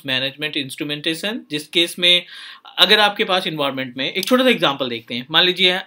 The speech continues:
यहाँ पे अपने पास एक डोमेन हमने इंस्टॉल कर रखा है, this is our domain, जो कि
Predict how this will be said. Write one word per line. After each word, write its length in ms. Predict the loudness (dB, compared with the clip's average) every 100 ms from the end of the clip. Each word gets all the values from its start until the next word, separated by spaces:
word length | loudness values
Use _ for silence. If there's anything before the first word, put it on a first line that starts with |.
| -6
यहाँ 200 | -4 2
पे 120 | 2
अपने 200 | 2 0
पास 240 | -2 -2 0
एक 260 | 0 0 0 2 2 0
डोमेन 240 | -4 -4 -4
हमने 200 | -4 -4
इंस्टॉल 300 | -4 -4 -4
कर 120 | -4
रखा 200 | -6 -6
है, 100 | -8
this 200 | -8 -8
is 160 | -6 -4
our 100 | -6
domain, 280 | -8 -8 -10 _ _ -20 _ _ _ _ _ -4
जो 140 | -2
कि 360 | 2 2 2